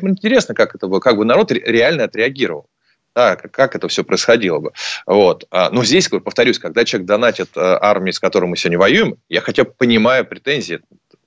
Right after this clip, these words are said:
Пон-, а когда просто где-то с кем-то обнялся, ну, вот, э,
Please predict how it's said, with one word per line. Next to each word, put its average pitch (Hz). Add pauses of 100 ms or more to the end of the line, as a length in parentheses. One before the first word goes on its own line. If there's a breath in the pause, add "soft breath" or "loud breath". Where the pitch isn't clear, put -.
(220)
Пон-, 104 (320 loud breath)
а -
когда 101
просто 127
где-то 120
с -
кем-то 104
обнялся, 104 (300)
ну, 87
вот, 85
э, 98